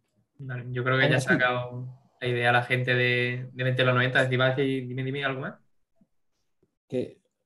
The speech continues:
Speaker 2: a ver, otra solución sería utilizar el S J, pero estaríamos en la misma. Que claro, el S J, eh, no hay, no hay un,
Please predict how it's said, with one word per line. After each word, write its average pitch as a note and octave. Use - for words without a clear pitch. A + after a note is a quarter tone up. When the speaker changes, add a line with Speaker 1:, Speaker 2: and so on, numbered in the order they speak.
Speaker 2:
a C3
ver, D3+
otra E3
solución E3+
sería F3
utilizar D#3+
el D#3
S D3
J, E3+
pero B2+
estaríamos B2+
en C#3
la B2+
misma. C3+
Que -
claro, C#3+
el B2+
S C3
J, E3
eh, A#2+
no C#3+
hay, E3+
no D3+
hay E3+
un, D#3+